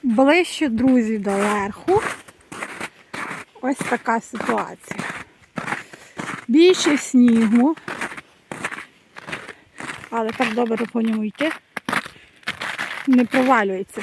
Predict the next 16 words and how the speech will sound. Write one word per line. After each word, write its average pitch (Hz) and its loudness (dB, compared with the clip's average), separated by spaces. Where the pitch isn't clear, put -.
коротше. 226 -10
Було 240 4
тепло 269 2
і 269 6
він... 277 8
Ой. 190 -6
А 226 -2
як 226 0
тут 233 0
перейти? 214 -2
Було 285 2
тепло 269 2
і 247 6
він 254 6
собі 233 0
зашкаруб. 214 -2